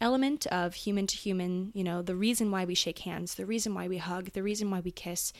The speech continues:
it's a fundamental human need, okay? And so we're gonna eventually need to reemerge, but I think everyone needs to do this in their own way, in their own speed.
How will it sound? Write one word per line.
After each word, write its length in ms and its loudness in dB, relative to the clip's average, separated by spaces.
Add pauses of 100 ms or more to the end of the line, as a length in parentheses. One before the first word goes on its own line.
(380)
it's 180 2
a 100 2
fundamental 600 0
human 520 -2 (100)
need, 500 -2 (360)
okay? 320 -4 (1040)
And 120 -2
so 160 4
we're 140 2
gonna 200 4
eventually 560 2 (560)
need 280 2
to 120 0
reemerge, 440 -2
but 100 0
I 40 -2
think 400 0 (320)
everyone 420 4
needs 280 2
to 60 -2
do 180 0
this 180 -2
in 60 -2
their 180 -6
own 380 0 (680)
way, 400 0
in 120 -2
their 140 -4
own 160 -2
speed. 540 -6